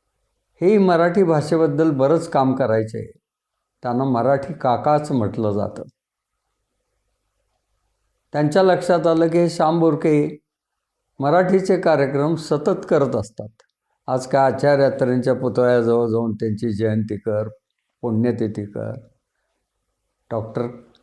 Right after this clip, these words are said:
केतकर ज्ञानकोशकार त्यांच्या स्मारकाजवळ कार्यक्रम करतात, वि स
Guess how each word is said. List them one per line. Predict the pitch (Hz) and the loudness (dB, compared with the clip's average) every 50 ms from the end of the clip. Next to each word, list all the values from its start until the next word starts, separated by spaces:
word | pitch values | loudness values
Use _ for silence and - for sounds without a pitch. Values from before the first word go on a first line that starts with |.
| _ _ _ _ _ _ _ _ _ _ _ _ - | _ _ _ _ _ _ _ _ _ _ _ _ -4
केतकर | 127 117 113 - 117 - - 156 147 131 | -2 -2 -2 -4 -6 -2 0 2 2 2
ज्ञानकोशकार | 110 101 117 120 120 123 123 117 117 - 135 127 127 - - 123 120 117 | 2 0 0 0 2 2 0 0 0 -2 -2 -2 -2 -2 -2 -2 -2 -2
त्यांच्या | 107 110 - 127 123 120 110 113 - 147 143 135 135 127 | -2 -4 -4 -2 -2 -2 -2 0 0 0 0 0 -2 -4
स्मारकाजवळ | - - _ _ _ _ - 127 123 123 120 113 110 139 127 110 117 120 113 110 110 110 107 104 104 127 - _ _ _ _ _ _ _ _ _ _ _ _ _ _ _ - | -10 -16 _ _ _ _ -4 -2 -2 0 0 0 0 -2 0 0 2 2 2 2 0 0 -2 -4 -6 -10 -14 _ _ _ _ _ _ _ _ _ _ _ _ _ _ _ -8
कार्यक्रम | - 113 110 110 110 110 113 113 110 110 107 | -4 -2 0 0 0 0 -2 -2 -2 -2 -2
करतात, | 110 104 98 - - 110 104 104 107 - - _ _ _ _ _ _ _ _ _ _ _ _ _ _ _ _ _ _ _ _ _ _ _ _ _ _ _ _ _ _ _ _ _ _ - | -4 -6 -6 -6 -8 -8 -8 -8 -10 -14 -18 _ _ _ _ _ _ _ _ _ _ _ _ _ _ _ _ _ _ _ _ _ _ _ _ _ _ _ _ _ _ _ _ _ _ -4
वि | 120 139 151 | -2 0 0
स | 147 147 | 0 0